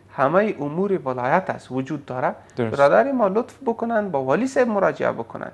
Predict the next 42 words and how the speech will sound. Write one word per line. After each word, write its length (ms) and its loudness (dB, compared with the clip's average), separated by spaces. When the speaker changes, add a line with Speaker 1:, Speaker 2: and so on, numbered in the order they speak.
Speaker 1:
که 340 -8
ما 200 0
این 140 0
مشکل 360 -6
داریم، 260 0
این 80 -6
مشکل 340 -10
ما 120 -8
باید 220 -4
حل 220 -10
شود. 260 -16
با 100 -6
ادارهٔ 400 -2
ما 200 0
مراجعه 400 -2
بکنن، 360 -12
با 60 -8
قماندانی 500 -6
امنیه 280 -2
مراجعه 380 -2
بکنن. 260 -10
حداقل 440 2
اگر 200 2
هیچ 300 -6
چیزی 280 -6
نشد، 340 -2
وزارت 420 0
دولت 420 6
شمارهٔ 540 -2
هفتصد 360 -4
و 40 0
هفده 260 -2
در 120 4
خدمتشان 680 -4
است. 180 -12
ولی 240 2
یک 240 -2
چیز 240 -10
بسیار 340 -4
مهم 320 -6
است 240 -2
که 280 -2